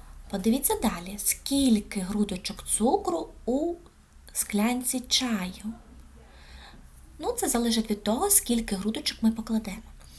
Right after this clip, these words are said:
На малюночку у нас зображено дві грудочки цукру, але ми можемо покласти і одну, і більше. Тому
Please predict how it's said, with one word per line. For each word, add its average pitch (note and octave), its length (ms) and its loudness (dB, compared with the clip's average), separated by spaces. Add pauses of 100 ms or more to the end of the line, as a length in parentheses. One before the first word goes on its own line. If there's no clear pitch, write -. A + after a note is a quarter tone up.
(220)
На C#4 80 -2
малюночку G4 500 -4
у B3+ 40 0
нас A#3+ 160 2
зображено B3+ 540 -2
дві A#3 420 -2
грудочки A#3+ 520 -2
цукру, - 440 -6
але A3+ 200 4
ми G#3 100 6
можемо C#4 360 0
покласти G3+ 580 0
і A3 120 0
одну, E3+ 520 -8 (880)
і C#4+ 100 -2
більше. G3 540 -2 (440)
Тому B3 420 6